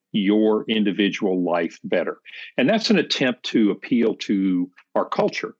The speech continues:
to radical individualism, expressive individualism, uh, basically saying, "Okay, everybody, you guys think everybody has their own truth. Well, let me just cut through that and say this, the gospel will make a better life for you."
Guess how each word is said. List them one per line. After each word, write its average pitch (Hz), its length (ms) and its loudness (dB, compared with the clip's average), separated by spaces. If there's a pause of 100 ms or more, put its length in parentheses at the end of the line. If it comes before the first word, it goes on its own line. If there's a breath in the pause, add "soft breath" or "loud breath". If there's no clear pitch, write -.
(440)
to 104 300 0
radical 107 500 0
individualism, 110 1040 -2
expressive 113 640 -2
individualism, 98 1160 -2 (400 loud breath)
uh, 110 220 -2 (180)
basically 113 680 2
saying, 98 640 0
"Okay, 107 360 0
everybody, 117 380 2
you 104 120 0
guys 117 300 -2
think 113 180 -4
everybody 107 480 -2
has 101 160 -4
their 101 200 -2
own 95 180 -10
truth. 92 560 2 (360 loud breath)
Well, 98 120 2
let 117 100 4
me 131 80 6
just 110 340 0
cut - 240 -4
through 107 220 2
that 101 240 2
and 92 160 -2
say 87 240 0
this, 82 360 -4
the 110 60 -2
gospel 95 460 -2
will 85 80 -2
make 87 200 -4
a 87 40 -4
better 80 300 -2
life 73 380 -6
for - 160 -4
you." - 120 -6